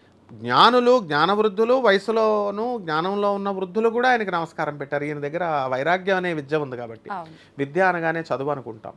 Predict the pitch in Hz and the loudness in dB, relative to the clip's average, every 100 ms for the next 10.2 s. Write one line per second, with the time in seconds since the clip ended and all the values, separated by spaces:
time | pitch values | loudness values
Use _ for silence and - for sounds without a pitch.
0 | _ 208 185 120 147 135 110 110 - _ | _ -14 -8 -6 -6 -8 -8 -10 -18 _
1 | - - 127 170 202 202 175 170 175 175 | -20 -2 4 6 8 6 4 0 0 0
2 | 143 165 160 147 143 131 120 - 139 151 | 2 2 0 -2 -6 -4 -4 0 2 2
3 | 147 139 143 143 131 135 208 202 156 107 | 0 0 0 0 0 0 0 -2 -2 -4
4 | 113 117 131 160 156 139 120 120 - 123 | -8 -4 -2 -2 -2 -4 -8 -8 -8 -8
5 | 113 98 - 123 214 - _ _ 208 180 | -8 -10 -10 -6 -4 -6 _ _ -18 -18
6 | - - 117 165 196 196 180 165 151 113 | -20 -6 2 2 2 0 -2 -4 -8 -6
7 | 107 190 277 175 - - _ - 151 220 | -2 8 8 6 -6 -16 _ -6 -4 -4
8 | 156 143 214 262 247 214 175 139 82 - | -2 2 2 2 -2 0 -2 -4 -8 -20
9 | _ _ _ _ - 143 190 135 170 233 | _ _ _ _ -8 -2 -2 0 -2 0
10 | 214 | 0